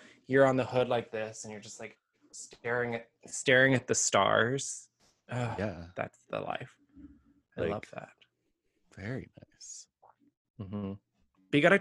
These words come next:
Speaker 1: turn that engine off, and it's gotta stay off for a while, 'cause, like, that can get
Speaker 2: Oh,
Speaker 1: hot.
Speaker 2: actually, yeah. Ow. Ow,
Speaker 1: Yeah, so
Speaker 2: David.
Speaker 1: it's probably better that you start in the car.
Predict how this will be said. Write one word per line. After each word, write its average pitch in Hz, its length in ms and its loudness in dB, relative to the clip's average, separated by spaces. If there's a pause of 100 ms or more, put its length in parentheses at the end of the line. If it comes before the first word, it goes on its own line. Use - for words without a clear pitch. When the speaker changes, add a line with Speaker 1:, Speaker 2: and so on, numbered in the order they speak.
Speaker 1:
turn 175 200 2
that 135 140 6
engine 117 300 2
off, 98 200 0
and 113 80 -2
it's 107 120 -6
gotta 131 200 4
stay 113 160 4
off 92 200 0
for 98 120 0
a 92 40 0
while, 90 280 -2
'cause, - 200 -2
like, 117 120 4
that 139 140 8
can 127 180 6
get - 100 6
Speaker 2:
Oh, 90 60 0
Speaker 1:
hot. 90 240 2
Speaker 2:
actually, 165 480 2
yeah. 90 540 4
Ow. 113 380 4 (800)
Ow, - 40 4
Speaker 1:
Yeah, 101 200 6
so 78 140 6
Speaker 2:
David. 143 60 10
Speaker 1:
it's 139 120 2
probably 165 300 4
better 120 220 8
that 104 80 4
you 104 80 -2
start 95 260 0
in 95 100 -4
the 107 60 -4
car. - 360 -2